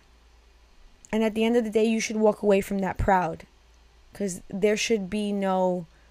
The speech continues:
"Oh, they were concerned about the way they look." Because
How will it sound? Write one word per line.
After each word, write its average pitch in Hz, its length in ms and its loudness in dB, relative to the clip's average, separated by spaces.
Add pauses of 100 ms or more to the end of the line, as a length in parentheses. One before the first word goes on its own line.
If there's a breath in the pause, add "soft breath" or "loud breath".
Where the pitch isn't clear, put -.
(400 soft breath)
"Oh, 196 560 6
they 196 260 -2
were 202 120 -2
concerned 190 360 -4
about 185 260 -2
the 190 80 -2
way 180 140 0
they 180 160 -2
look." 180 200 -2
Because 175 520 -4